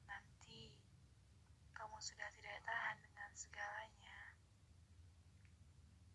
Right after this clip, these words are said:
Kamu bisa segera kembali ke rumah. Anggap saja, aku persinggahan yang cukup menarik ditempati, tapi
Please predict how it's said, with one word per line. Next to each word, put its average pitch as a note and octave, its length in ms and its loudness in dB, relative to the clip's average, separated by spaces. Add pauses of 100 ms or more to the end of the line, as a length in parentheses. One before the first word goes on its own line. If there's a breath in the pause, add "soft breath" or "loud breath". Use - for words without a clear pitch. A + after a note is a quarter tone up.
(260)
Kamu C4 260 8
bisa - 220 2
segera G#3 320 4
kembali - 440 2
ke - 160 -2
rumah. - 420 2 (1700)
Anggap G3 280 2
saja, G#3 460 8 (1200)
aku G#3+ 220 4
persinggahan G#3+ 680 8
yang A3 200 -6
cukup - 320 -6
menarik G#3 420 4
ditempati, - 680 -2 (1400)
tapi - 280 0